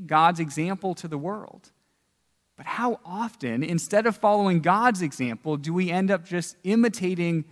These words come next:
the world around us? I say again, Israel's story is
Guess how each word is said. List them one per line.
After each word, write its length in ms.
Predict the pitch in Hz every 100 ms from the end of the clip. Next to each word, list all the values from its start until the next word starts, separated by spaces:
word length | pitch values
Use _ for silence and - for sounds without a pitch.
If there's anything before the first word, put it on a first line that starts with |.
| - _ -
the 80 | 147
world 400 | 156 170 170 151
around 580 | 147 139 160 175 165 123
us? 720 | 101 98 127 - - - - _ _ _ _ _ _ -
I 120 | 160
say 320 | - 196 220
again, 720 | 196 196 208 143 113 113 120 _ _ _ _ -
Israel's 520 | 202 202 220 214 180
story 580 | - - 208 190 151 139
is 360 | 170 180 175